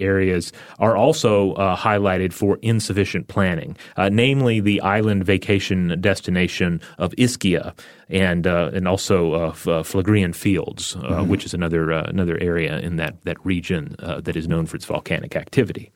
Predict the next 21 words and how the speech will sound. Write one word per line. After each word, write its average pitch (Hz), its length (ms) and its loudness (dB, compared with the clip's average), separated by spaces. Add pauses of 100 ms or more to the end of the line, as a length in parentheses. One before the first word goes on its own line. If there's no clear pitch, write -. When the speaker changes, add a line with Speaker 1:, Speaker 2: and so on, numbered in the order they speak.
(200)
Speaker 1:
Uh, 110 140 6
Lee 131 200 6
Marshall, 113 560 4
writing 104 300 4
at 82 60 -2
the 85 60 -4
time, 117 480 2
pointed 101 320 2
out, 92 180 2
quote, 104 360 2
"The 107 80 2
notorious 143 680 4
S 127 280 2
S 123 240 2
two 123 160 2
six 117 320 0
eight 110 300 2 (320)
dual 127 380 4
carriageway 104 600 4
between 98 480 2
Naples 123 560 2